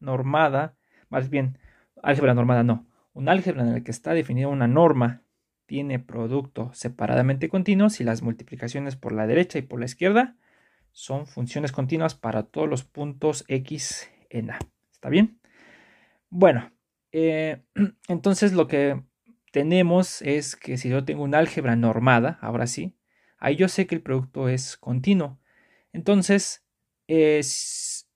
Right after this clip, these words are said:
en particular va a ser separadamente continuo. Fíjense, observación.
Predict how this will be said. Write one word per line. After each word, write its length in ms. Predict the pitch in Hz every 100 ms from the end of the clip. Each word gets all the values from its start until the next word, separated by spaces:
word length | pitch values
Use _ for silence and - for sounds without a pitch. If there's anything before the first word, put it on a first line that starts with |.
| _ _ _ -
en 160 | 143
particular 680 | 139 131 131 139 139 143 139
va 60 |
a 40 | 131
ser 280 | 131 135 135
separadamente 960 | - - 127 110 104 104 107 110 110
continuo. 400 | - - 202 185 - _ _ _ _ _ _ _ _ _
Fíjense, 360 | 135 127 131
observación. 760 | - - - - 120 147 139